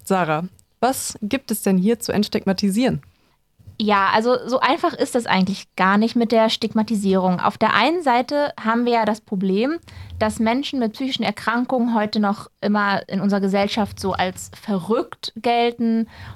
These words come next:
Speaker 2: Und diese Stigmatisierung, die passiert häufig auch unbewusst.
Speaker 1: Ja, genau. Und das erschwert ja auch den Zugang zur psychischen Versorgung.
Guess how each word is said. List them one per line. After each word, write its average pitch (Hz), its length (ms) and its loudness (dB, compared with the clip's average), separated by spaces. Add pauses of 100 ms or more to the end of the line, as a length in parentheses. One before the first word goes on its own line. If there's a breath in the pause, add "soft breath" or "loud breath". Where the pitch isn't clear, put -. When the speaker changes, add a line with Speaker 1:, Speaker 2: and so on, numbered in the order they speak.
(100)
Speaker 2:
Und 214 440 0
diese 220 420 2
Stigmatisierung, 254 800 -2
die 220 80 -8
passiert 220 560 -4
häufig 240 340 0
auch 196 140 2
unbewusst. 180 720 -4 (800 loud breath)
Speaker 1:
Ja, 254 100 0
genau. 247 300 0
Und 202 120 2
das 220 100 0
erschwert 226 400 2
ja 214 140 2
auch 196 40 2
den 202 200 2
Zugang 240 360 2
zur 202 300 2
psychischen 220 540 0
Versorgung. 185 640 0